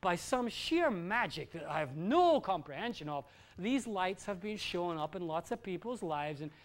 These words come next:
everybody has their own paradigm that they try and warp around it. "Oh, I bet it's the Pleiadians," or, "I bet it's the Americans," or, "It's the doodads or the hoodads," right?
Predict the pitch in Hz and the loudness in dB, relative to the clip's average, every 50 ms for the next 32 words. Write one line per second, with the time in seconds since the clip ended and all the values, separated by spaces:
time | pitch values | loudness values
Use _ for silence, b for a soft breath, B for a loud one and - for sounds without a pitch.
0 | b b b 311 330 330 320 330 285 302 277 254 254 220 240 247 247 240 233 196 | b b b 4 4 4 4 4 2 2 4 4 4 6 6 8 8 6 6 2
1 | - - 214 214 214 208 202 170 196 190 196 190 190 185 175 170 185 180 - 208 | 4 8 10 10 10 10 8 6 6 4 6 4 2 0 -2 -4 -4 0 2 2
2 | 185 185 185 175 156 175 196 202 202 196 - 170 156 147 143 131 123 113 - b | 4 4 2 2 2 8 10 10 10 8 6 -4 -4 -4 -6 -8 -10 -12 -14 b
3 | b b b b 180 151 131 - - 185 226 - - - - - - - 190 220 | b b b b -2 -2 -2 4 4 4 4 4 -2 -6 -8 -6 -4 -2 0 0
4 | 180 143 151 139 120 113 - - b b b - 160 160 147 135 175 208 220 - | 0 0 -4 -8 -10 -10 -14 -18 b b b -2 0 0 0 2 0 -2 -2 -2
5 | - 190 170 160 165 196 208 185 151 127 135 131 123 110 - B B B B 185 | -6 -6 -6 -6 -4 -2 -2 -2 -2 -2 -4 -8 -10 -12 -16 B B B B -2
6 | 180 175 175 175 143 - - 151 147 120 180 220 247 202 160 170 175 160 135 - | 2 2 2 2 2 -2 -8 -8 -8 -6 -4 -4 -2 -2 -2 -2 -4 -4 -6 -6
7 | 143 143 131 208 233 180 - - - - - - - - 180 240 254 | -6 -4 -2 -2 -2 -2 -2 -4 -4 -6 -8 -10 -8 -6 -4 -4 -6